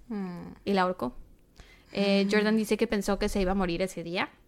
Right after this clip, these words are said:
Speaker 2: eh, pero pues no murió.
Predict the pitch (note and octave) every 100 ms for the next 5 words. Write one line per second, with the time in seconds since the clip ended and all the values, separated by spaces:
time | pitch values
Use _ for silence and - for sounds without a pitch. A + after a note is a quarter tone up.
0 | - _ _ _ - F#3+ F#3 F#3 F3+ F3+
1 | F3+ - - - F#3+ E3 - E3+ E3 F#3
2 | A#3+